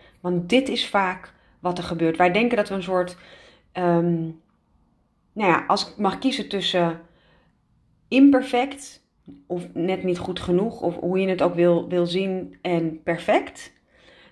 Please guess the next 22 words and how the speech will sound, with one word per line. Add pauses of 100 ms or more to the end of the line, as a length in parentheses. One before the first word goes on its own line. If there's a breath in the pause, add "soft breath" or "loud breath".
dan
denken
we
vaak:
"Nou,
dan
kies
ik
toch
liever
voor
de
iets
beter
voorbereide
optie."
Alleen
die
iets
beter
voorbereide
optie,